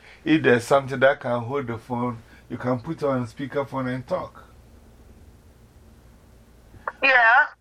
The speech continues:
Speaker 1: But
Speaker 2: but
Speaker 1: I'm
Speaker 2: what's
Speaker 1: not
Speaker 2: that got to do with the charging part?
Speaker 1: Yeah, because it's still in the charging. It's in the charger. And then, uh, uh, you know, the, the covering for the phone, it has something at the back that you can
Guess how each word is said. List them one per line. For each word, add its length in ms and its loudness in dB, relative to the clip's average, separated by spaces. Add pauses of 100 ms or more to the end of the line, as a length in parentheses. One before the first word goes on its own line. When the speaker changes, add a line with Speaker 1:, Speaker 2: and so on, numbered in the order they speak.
Speaker 1:
But 220 -4
Speaker 2:
but 60 2
Speaker 1:
I'm 120 2
Speaker 2:
what's 240 2
Speaker 1:
not 160 4
Speaker 2:
that 240 2
got 60 -4
to 60 -10
do 140 0
with 120 -2
the 120 -4
charging 640 2
part? 360 2 (540)
Speaker 1:
Yeah, 180 -10
because 380 -2
it's 120 -12
still 160 -14
in 240 -6
the 160 -2
charging. 480 -2 (840)
It's 220 -10
in 160 -2
the 140 -4
charger. 580 0 (540)
And 240 -4
then, 320 -2 (100)
uh, 300 2 (280)
uh, 40 -2 (260)
you 160 -6
know, 220 -2
the, 340 0
the 120 -4
covering 480 -2
for 120 -4
the 140 -6
phone, 500 -6 (800)
it 300 -2
has 240 -2
something 560 -6
at 220 -4
the 80 -6
back 400 -2
that 280 -10
you 60 -16
can 420 -14